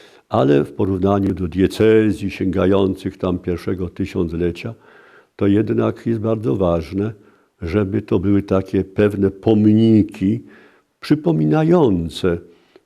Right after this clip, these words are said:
tych, którzy kierowali diecezją, dźwigając odpowiedzialność przed Bogiem i ludźmi za powierzone im zadania. Przecież przychodzący do katedry,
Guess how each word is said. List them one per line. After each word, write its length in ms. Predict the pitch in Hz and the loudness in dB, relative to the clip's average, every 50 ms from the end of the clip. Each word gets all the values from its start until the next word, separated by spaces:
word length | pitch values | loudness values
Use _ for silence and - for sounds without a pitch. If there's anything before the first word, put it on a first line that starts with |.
| _ _ - 80 80 - | _ _ -14 -14 -14 0
tych, 360 | - 123 131 127 127 - - - - 127 _ _ _ | 2 2 2 2 -2 -8 -16 -20 -20 -20 _ _ _
którzy 360 | _ - 110 101 92 107 98 | _ 2 2 2 2 0 -2
kierowali 720 | - - 101 95 95 92 85 101 101 101 101 98 95 90 | 0 0 2 2 2 2 2 2 0 0 0 -2 -4 -4
diecezją, 840 | 80 85 90 95 90 - - 98 95 90 87 80 98 98 92 95 98 - - - - _ _ _ - | -4 -2 0 0 0 0 2 4 4 4 2 0 -2 -2 -2 -2 -4 -6 -14 -20 -20 _ _ _ -8
dźwigając 560 | 80 92 95 90 90 92 92 90 92 87 - | -4 -4 0 0 2 2 2 2 0 -2 -2
odpowiedzialność 1160 | - - - - - 92 82 87 87 80 82 87 87 87 87 85 87 87 87 87 - - _ _ _ | -6 -8 -8 -6 -6 -6 -4 -4 -6 -4 -4 -2 -2 -2 -2 -2 -4 -6 -10 -12 -14 -20 _ _ _
przed 220 | _ - 107 92 80 | _ -2 -2 -2 0
Bogiem 460 | 78 87 87 90 82 90 92 95 - | 0 0 0 0 0 -4 -4 -4 -2
i 60 | 92 | -4
ludźmi 500 | 92 82 82 80 80 85 87 87 87 85 - _ - - - _ _ - | -4 -4 -4 -6 -8 -8 -10 -10 -10 -10 -12 _ -20 -20 -20 _ _ -6
za 180 | 85 87 90 | -2 -2 -2
powierzone 720 | 87 - 90 85 85 87 85 82 85 87 87 87 87 92 95 | 0 -2 -4 -2 0 -2 -2 -2 0 -2 -2 -2 -2 -4 -6
im 340 | - - 95 90 90 92 - | -8 -6 -6 -4 -4 -4 -6
zadania. 720 | - 87 90 92 90 85 82 80 76 73 71 78 80 90 - _ _ _ _ - - - - _ _ | -8 -8 -4 -4 -4 -2 -4 -6 -6 -8 -10 -10 -12 -16 -18 _ _ _ _ -20 -20 -20 -20 _ _
Przecież 440 | - - 139 135 - - 131 123 - | -2 0 0 0 2 0 -2 -2 -2
przychodzący 680 | - - 120 - 110 101 82 98 110 110 107 - - 107 | -4 -4 -2 0 0 -2 0 0 0 0 -2 -4 -6 -6
do 160 | 82 101 95 | -4 -4 -4
katedry, 760 | - 101 95 95 - - 95 90 87 87 90 92 107 113 | -2 -2 -2 -2 0 0 0 0 0 -2 -4 -2 -2 -4